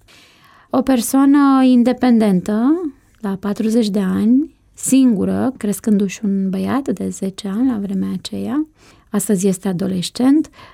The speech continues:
Destul de greu, spuneam înainte de pauza muzicală, că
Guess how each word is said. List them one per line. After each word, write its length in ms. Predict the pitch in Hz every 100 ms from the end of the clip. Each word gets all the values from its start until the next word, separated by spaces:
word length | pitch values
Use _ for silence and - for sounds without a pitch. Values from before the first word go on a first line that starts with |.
| _
Destul 560 | 214 233 262 - 320 311
de 120 | 277
greu, 240 | 254 277
spuneam 360 | 254 214 202 208
înainte 360 | 202 202 196
de 140 | 196 196
pauza 360 | 208 208 202 196
muzicală, 680 | 190 180 - 226 220 208 196
că 180 | -